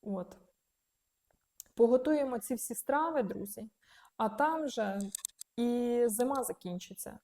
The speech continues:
а там же і почнемо готуватися до Пасхи. Пасха цьогоріч, е, пізнувато. Я дивилася якось до п'ятого травня, начебто, так? Пасха буде. Пізнувато.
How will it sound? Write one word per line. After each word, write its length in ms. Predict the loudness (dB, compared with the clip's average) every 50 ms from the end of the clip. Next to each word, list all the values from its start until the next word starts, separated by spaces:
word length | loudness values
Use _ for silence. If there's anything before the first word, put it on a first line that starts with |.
| _ _
а 100 | -6 -2
там 280 | 0 0 0 0 -2
же 160 | 0 2 2 2
і 140 | 2 0
почнемо 580 | 0 0 -2 -2 0 -4 -2 -2 0 0 -2 0
готуватися 680 | -2 -2 -2 -2 0 2 2 0 2 0 -2 -2 -2 -4
до 200 | -2 -2 -4 -2
Пасхи. 600 | 0 2 2 2 2 0 -6 -10 -12 -12 -12 -12 -12 -14 -18 -20 _ _ _ _ _ _ _ _ _ _ _ _ _
Пасха 440 | 0 0 0 0 -2 -2 -4 -4 -4
цьогоріч, 720 | -2 -6 -4 0 2 2 4 2 2 -2 -4 -8 -6 -4
е, 200 | -4 -2 -2 -4
пізнувато. 760 | -4 -6 -6 -4 -2 -2 -2 -2 -2 -4 -6 -6 -6 -8 -6
Я 160 | -4 -2 -2
дивилася 540 | -2 -2 -2 -2 0 -2 -2 -4 -4 -4 -2
якось 420 | -2 -2 -4 -4 -6 -10 -10 -8
до 100 | -10 -10
п'ятого 480 | -6 -2 -2 0 0 -2 -4 -6 -6 -6
травня, 540 | -8 _ -8 -8 -6 -6 -6 -6 -6 -8 -8
начебто, 480 | -10 -10 -12 -12 -16 -18 -12 _ -12
так? 400 | -6 -6 -6 -6 -6 -10 -18 _ _ _ _ _ _ _ _ _ _ _ _ _ -20 _ _ _ _
Пасха 400 | -4 -4 -4 -4 -6 -8 -8 -6
буде. 340 | -6 -6 -6 -6 -8 -10 -10 -14 -16 _ _ _ _ _ _
Пізнувато. 640 | -12 -10 -8 -6 -4 -2 -2 -2 -4 -6 -12 -14